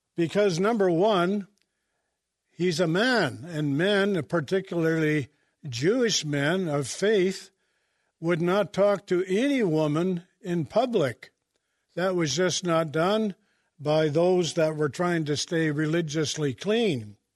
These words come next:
Secondly, he's a Jew, she's a Samaritan, and she said, "How is it, sir,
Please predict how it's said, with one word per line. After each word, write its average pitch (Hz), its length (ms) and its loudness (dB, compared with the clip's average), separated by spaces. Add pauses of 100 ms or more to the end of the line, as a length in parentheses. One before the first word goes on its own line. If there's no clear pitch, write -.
(1200)
Secondly, 196 880 0 (1080)
he's 185 320 0
a 165 80 0
Jew, 170 360 2
she's 170 340 -2
a 160 80 -4
Samaritan, 165 720 0
and 143 280 -2
she 202 220 -2
said, 165 440 0 (220)
"How 220 760 2 (560)
is 220 320 0
it, 160 220 0
sir, 143 500 -2